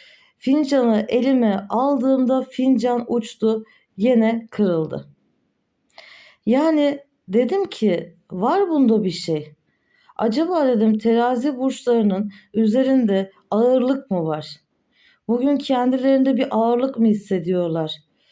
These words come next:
Ya da kötü enerjiler mi var, negatif enerjiler mi var ya da nazar mı var diye düşünmedim de değil arkadaşlar, düşündüm. Sonrasında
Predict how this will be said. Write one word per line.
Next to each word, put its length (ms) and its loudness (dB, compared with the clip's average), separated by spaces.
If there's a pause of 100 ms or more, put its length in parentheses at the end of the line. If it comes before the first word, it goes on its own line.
(280)
Ya 140 2
da 120 0
kötü 300 0
enerjiler 640 0
mi 200 2
var, 260 0
negatif 460 -2
enerjiler 600 2
mi 160 2
var 140 -2
ya 240 2
da 140 2
nazar 380 0
mı 180 0
var 280 0
diye 260 0 (420)
düşünmedim 720 2
de 160 2
değil 340 2
arkadaşlar, 760 -2
düşündüm. 520 -2 (800)
Sonrasında 1040 -2